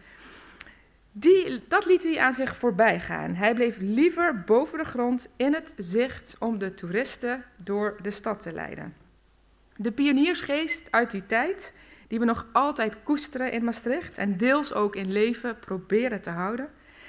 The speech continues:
nodigde de studenten uit om zelf actief mee te werken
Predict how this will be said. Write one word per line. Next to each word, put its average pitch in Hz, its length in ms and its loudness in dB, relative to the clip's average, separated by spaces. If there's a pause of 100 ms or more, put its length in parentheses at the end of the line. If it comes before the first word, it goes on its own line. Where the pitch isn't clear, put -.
(240)
nodigde 285 560 4
de 220 100 -4
studenten 262 500 0
uit 226 260 2
om 196 180 -4
zelf 240 560 0
actief - 520 -2
mee 226 200 0
te 240 140 -6
werken 208 380 -4